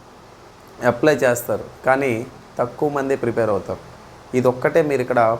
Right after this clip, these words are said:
చూడాల్సినటువంటి అంశము. ఎందుకంటే పదవ తరగతి అయిపోయిన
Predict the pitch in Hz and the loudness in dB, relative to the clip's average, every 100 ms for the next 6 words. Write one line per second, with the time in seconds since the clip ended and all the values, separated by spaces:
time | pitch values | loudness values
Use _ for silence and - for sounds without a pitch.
0 | - - 131 123 123 123 113 117 104 101 | -6 -6 0 2 0 -4 -4 -4 -4 -6
1 | 98 98 - - - - - 135 160 170 | -10 -12 -16 -20 -20 -20 -8 0 2 4
2 | 147 156 143 120 - - - - - 151 | 2 2 2 0 -8 -20 -20 -20 2 4
3 | 175 208 202 196 180 175 170 180 | 6 4 4 4 4 2 2 -2